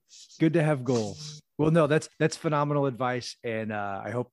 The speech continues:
yeah, people will, will, uh, will take that to heart. Is always be thinking about kinda what's next, 'cause, uh, we're not,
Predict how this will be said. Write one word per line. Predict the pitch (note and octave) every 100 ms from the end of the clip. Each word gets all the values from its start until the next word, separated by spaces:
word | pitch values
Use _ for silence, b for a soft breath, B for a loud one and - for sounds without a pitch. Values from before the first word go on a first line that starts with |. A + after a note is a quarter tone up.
| -
yeah, | A2+
people | C3+ B2+ B2
will, | A2+ A2+ A#2
will, | B2 A2+ A2
uh, | A2 G#2+ G#2+
will | A#2 A2+
take | - C3+ A#2+
that | B2
to | A#2
heart. | A2+ A#2 G#2
Is | G2
always | C#3 B2 A2+
be | A#2+
thinking | B2+ A#2+ A2+
about | G#2+ A2+
kinda | A#2 A2
what's | G#2+ -
next, | A2+ G2+ - - -
'cause, | A#2 G2 G2+
uh, | F#2+ G2 G2
we're | G2+ G2
not, | G2+ G#2